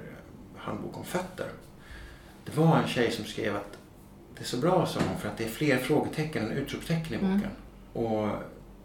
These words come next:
Speaker 1: det var precis det som jag ville.
Speaker 2: Ah,
Speaker 1: Att
Speaker 2: just
Speaker 1: jag ska
Speaker 2: det.
Speaker 1: ställa frågor som du får fundera på. Jag
Speaker 2: Mm.
Speaker 1: ska inte komma med det färdiga svaret
Speaker 2: Nej.
Speaker 1: till dig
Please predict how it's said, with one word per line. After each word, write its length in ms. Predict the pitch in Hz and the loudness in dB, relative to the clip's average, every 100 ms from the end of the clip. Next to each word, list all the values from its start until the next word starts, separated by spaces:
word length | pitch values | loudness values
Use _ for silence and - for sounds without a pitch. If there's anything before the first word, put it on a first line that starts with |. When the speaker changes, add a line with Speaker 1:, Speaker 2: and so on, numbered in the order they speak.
| - - | -18 -8
Speaker 1:
det 80 | 120 | -6
var 80 | 123 | -2
precis 380 | 131 170 - - | 2 4 4 2
det 120 | - | 0
som 100 | 117 | 2
jag 80 | 104 | 2
ville. 340 | 117 113 101 85 - - | 4 6 6 4 -2 -4
Speaker 2:
Ah, 60 | |
Speaker 1:
Att 60 | 107 | -2
Speaker 2:
just 120 | 92 | 2
Speaker 1:
jag 100 | 113 | 2
ska 120 | - | 2
Speaker 2:
det. 60 | 107 | 0
Speaker 1:
ställa 400 | - 143 135 131 | 2 4 4 2
frågor 540 | - 165 156 127 131 | 2 6 8 8 4
som 260 | 127 120 110 | 0 -2 0
du 200 | 135 135 | 2 2
får 180 | - - | 0 -4
fundera 520 | 123 117 165 175 - | -2 0 2 2 0
på. 160 | - 196 | 0 4
Jag 60 | |
Speaker 2:
Mm. 160 | 190 175 | 6 4
Speaker 1:
ska 140 | - | 2
inte 140 | 143 - | -2 0
komma 240 | 123 95 | 0 2
med 120 | 90 | 2
det 100 | 92 | 0
färdiga 380 | - - - - | 0 -2 -2 -4
svaret 340 | - 180 185 | -2 0 4
Speaker 2:
Nej. 100 | 196 | 6
Speaker 1:
till 80 | 185 | 6
dig 160 | 113 | 2